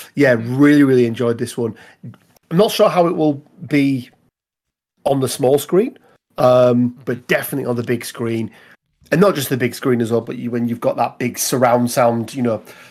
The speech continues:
Speaker 1: Dolby Atmos in, in the cinema, um, it was absolutely amazing.
Speaker 2: Yeah. It's, uh, Top Gun Maverick is a film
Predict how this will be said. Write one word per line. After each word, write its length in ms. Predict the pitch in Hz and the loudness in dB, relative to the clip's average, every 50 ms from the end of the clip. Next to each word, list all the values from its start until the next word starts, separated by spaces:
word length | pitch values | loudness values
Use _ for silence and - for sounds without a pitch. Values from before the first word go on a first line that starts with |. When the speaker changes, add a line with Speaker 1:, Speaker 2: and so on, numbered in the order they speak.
| _ _ _ - | _ _ _ 0
Speaker 1:
Dolby 280 | - 135 131 131 117 123 | 2 2 2 2 2 2
Atmos 480 | 117 120 - - 123 123 117 - - | 2 2 0 0 0 -2 -2 -2 -2
in, 160 | 131 120 113 120 | -4 -2 -2 -2
in 140 | 123 127 120 | -2 -2 -2
the 80 | 120 | -2
cinema, 500 | 113 - - 135 120 123 113 113 107 107 - _ - | -2 0 0 0 2 0 0 -2 -4 -6 -10 _ -6
um, 400 | 143 120 117 113 113 113 113 120 - | -2 -2 0 0 0 -2 -2 -4 -4
it 200 | 131 120 123 131 | -4 -4 -4 -4
was 380 | 147 117 113 113 98 - - - _ _ _ - | -6 -6 -6 -6 -6 -10 -14 -16 _ _ _ -6
absolutely 500 | 135 - - - - - 131 120 120 117 | -6 -6 -8 -10 -14 -12 -10 -10 -8 -6
amazing. 480 | 113 113 110 107 107 98 107 104 104 - _ _ _ _ _ _ _ _ _ | -6 -4 -4 -4 -6 -6 -8 -12 -14 -16 _ _ _ _ _ _ _ _ _
Speaker 2:
Yeah. 180 | - 156 - _ _ _ _ _ _ _ _ _ _ _ _ | -20 -20 -20 _ _ _ _ _ _ _ _ _ _ _ _
It's, 600 | - 247 262 262 _ _ - - - - _ _ _ _ _ _ _ _ _ _ _ _ _ _ _ - | -10 -10 -10 -10 _ _ -20 -20 -20 -20 _ _ _ _ _ _ _ _ _ _ _ _ _ _ _ -12
uh, 320 | 208 226 226 220 208 190 - _ _ _ _ _ _ _ _ _ _ _ _ _ _ _ _ _ _ _ _ _ _ _ _ _ _ _ _ _ _ _ _ _ _ _ _ _ _ _ _ _ _ _ _ _ _ _ _ _ _ _ _ _ _ _ _ | -10 -10 -10 -10 -12 -14 -16 _ _ _ _ _ _ _ _ _ _ _ _ _ _ _ _ _ _ _ _ _ _ _ _ _ _ _ _ _ _ _ _ _ _ _ _ _ _ _ _ _ _ _ _ _ _ _ _ _ _ _ _ _ _ _ _
Top 300 | - - 262 285 330 - | -10 -6 -6 -6 -8 -8
Gun 180 | - 415 427 392 | -10 -12 -10 -10
Maverick 400 | 359 277 262 262 262 269 - - | -8 -8 -8 -8 -10 -12 -18 -16
is 160 | 202 220 180 | -16 -14 -12
a 140 | 214 185 185 | -12 -12 -12
film 540 | - - - 208 202 214 226 240 262 349 | -14 -14 -10 -10 -8 -8 -10 -12 -16 -20